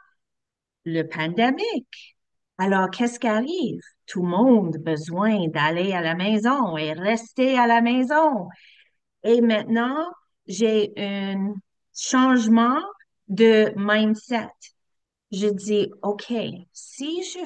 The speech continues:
fais ça comme une entreprise et pas comme un temps de passe,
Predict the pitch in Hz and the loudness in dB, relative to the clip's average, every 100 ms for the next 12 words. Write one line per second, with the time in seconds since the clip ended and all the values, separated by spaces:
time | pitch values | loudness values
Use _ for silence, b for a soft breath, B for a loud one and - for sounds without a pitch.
0 | - 269 240 - - 170 147 185 - _ | -8 -6 -6 -8 -4 -2 -2 -8 -16 _
1 | _ - 233 233 240 240 240 _ _ - | _ -2 2 4 4 4 0 _ _ -2
2 | 208 - 208 208 - 180 - 320 277 165 | -2 0 -2 -2 -10 -14 -10 -6 -4 -4
3 | 127 - - _ _ - 202 202 320 370 | -6 -10 -20 _ _ -2 -2 0 2 2
4 | 381 381 - - 233 214 214 202 196 190 | 2 -2 -12 -2 4 4 4 2 -4 -2
5 | 185 185 - _ _ - 233 233 190 180 | -4 -6 -14 _ _ 0 2 2 -2 -6
6 | - 339 330 233 - - | 0 0 0 -4 -14 -20